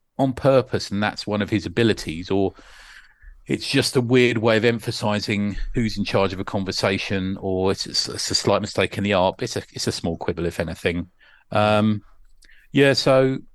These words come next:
Whatnot Publishing, we've got the first two issues. I haven't read the second issue of this, but this is a good start. It's a nice, powerful character. Um, she, she, she's sort of quite cool looking. She's got pink hair. She shouts a lot of people. She doesn't like green pudding.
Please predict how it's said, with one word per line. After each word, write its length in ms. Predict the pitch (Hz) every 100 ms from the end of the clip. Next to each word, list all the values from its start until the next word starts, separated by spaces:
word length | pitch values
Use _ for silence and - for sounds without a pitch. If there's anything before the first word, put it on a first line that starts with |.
| _ _
Whatnot 380 | 131 139 117 -
Publishing, 580 | 127 117 - 127 120
we've 140 | 123 120
got 160 | 151
the 60 | -
first 240 | - 131
two 80 | -
issues. 240 | 110 110 110
I 40 |
haven't 120 | 113
read 120 | 101
the 60 | 101
second 260 | - - 101
issue 160 | -
of 60 | 95
this, 140 | 104
but 100 | -
this 100 | 156
is 40 | 147
a 40 |
good 160 | 117 -
start. 460 | - 90 90 87
It's 180 | 104 -
a 40 |
nice, 200 | 101 92
powerful 460 | - 98 90 - 85 -
character. 600 | 104 87 - - 90 87 - - - -
Um, 460 | 90 90 87 90 87 _ _ _
she, 160 | - - 113 - -
she, 180 | - - _ _
she's 360 | _ - 113 87
sort 200 | - -
of 160 | 104 _ -
quite 300 | - 87 -
cool 280 | - 98 92
looking. 580 | 90 98 90 87 90 -
She's 220 | - - -
got 200 | - -
pink 280 | - 90 -
hair. 420 | 92 87 90 87 _ - - - _
She 160 | -
shouts 420 | 101 - 87 76 -
a 40 |
lot 120 | 95
of 80 | 82
people. 560 | - 90 85 90 87 90
She 140 | - -
doesn't 240 | 98 87
like 180 | 85 71
green 280 | 87 90 85
pudding. 520 | - - 85 87